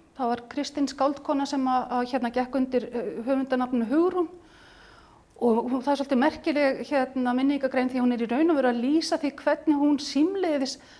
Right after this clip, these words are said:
varð vitni að andláti Skeggja. Og það er svona mikil sektarkennd sem kemur fram í þeirri minningagrein. Klemens Jónsson skrifar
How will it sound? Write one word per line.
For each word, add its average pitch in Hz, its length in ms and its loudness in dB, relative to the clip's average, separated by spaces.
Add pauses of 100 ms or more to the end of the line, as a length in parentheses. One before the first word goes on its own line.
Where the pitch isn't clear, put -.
varð 277 360 0
vitni 302 560 0
að 254 140 2
andláti 302 500 2
Skeggja. - 400 -4 (880)
Og 240 80 -8
það 247 80 -2
er 254 60 -2
svona 262 160 6
mikil 294 220 0
sektarkennd 262 1120 -2 (120)
sem 262 200 -4
kemur 269 340 2
fram 294 260 2
í 247 60 -2
þeirri 226 260 0
minningagrein. 185 540 -2 (1120)
Klemens 311 580 4
Jónsson 226 480 2
skrifar 269 640 0